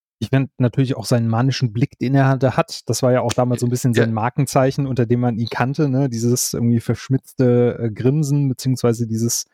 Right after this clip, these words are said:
Speaker 1: ja, fast schon grenzdebile, wenn man's mal in Anführungszeichen betiteln möchte. Das hat einem ja
Speaker 2: <laughs>
Speaker 1: damals schon,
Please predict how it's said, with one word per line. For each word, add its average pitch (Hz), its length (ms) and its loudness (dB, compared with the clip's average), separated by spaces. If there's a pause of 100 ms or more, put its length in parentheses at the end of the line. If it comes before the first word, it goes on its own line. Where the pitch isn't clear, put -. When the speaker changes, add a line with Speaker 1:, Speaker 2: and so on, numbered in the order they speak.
(600)
Speaker 1:
ja, 113 340 2 (1000)
fast 131 140 -2
schon 127 120 -2
grenzdebile, 135 920 0
wenn 117 100 0
man's 127 180 -2
mal 120 140 0
in - 80 -6
Anführungszeichen 123 640 0
betiteln 123 360 -2
möchte. 123 280 0
Das 110 180 0
hat 123 100 2
einem 120 200 0
ja 117 60 4
Speaker 2:
<laughs> - 20 0
Speaker 1:
damals 123 320 0
schon, 131 260 0